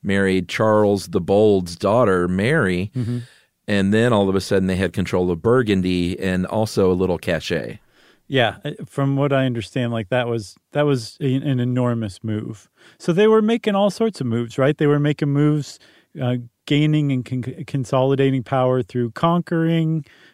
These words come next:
Speaker 2: um, through marrying, um,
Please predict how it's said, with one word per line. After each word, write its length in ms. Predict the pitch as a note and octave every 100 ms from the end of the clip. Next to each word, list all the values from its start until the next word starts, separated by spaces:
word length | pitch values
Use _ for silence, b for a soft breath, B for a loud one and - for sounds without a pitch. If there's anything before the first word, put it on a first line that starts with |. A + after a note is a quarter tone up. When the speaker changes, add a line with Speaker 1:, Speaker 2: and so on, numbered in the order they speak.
| b
Speaker 2:
um, 300 | A#2+ A#2 A2+
through 200 | G2+ A#2+
marrying, 1000 | A#2+ D3 F3 E3+ E3 D#3 D3+ D3+ D3 C#3+ b b b b -
um, 540 | B2 A#2+ A#2+ A2+ A2+